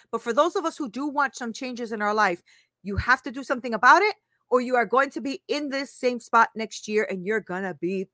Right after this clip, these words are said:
pissed. I know for me, that is a reality. That is a fact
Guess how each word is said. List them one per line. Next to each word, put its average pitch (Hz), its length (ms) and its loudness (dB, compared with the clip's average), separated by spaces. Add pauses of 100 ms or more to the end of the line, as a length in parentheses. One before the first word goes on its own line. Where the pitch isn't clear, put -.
(120)
pissed. 180 500 2 (360)
I 226 220 10
know 240 180 6
for 277 200 2
me, 196 400 -4 (440)
that 185 240 6
is 185 140 -6
a 202 120 -2
reality. 185 640 4
That 165 180 -6
is 185 120 -10
a 202 60 -6
fact - 800 0